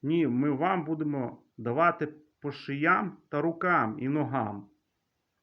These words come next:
в юридичному аспекті. Тому необхідно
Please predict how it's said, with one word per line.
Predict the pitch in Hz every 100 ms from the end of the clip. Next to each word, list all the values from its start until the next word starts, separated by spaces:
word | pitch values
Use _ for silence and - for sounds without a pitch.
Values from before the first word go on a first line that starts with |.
| _ -
в |
юридичному | 113 143 160 165 208 - 196 175
аспекті. | 170 - 147 117 107 - - - - _ _ _ _ _ _ _ _ _ _
Тому | 175 185 202 156 113 -
необхідно | 120 147 170 185 - - 202 175 113 101 -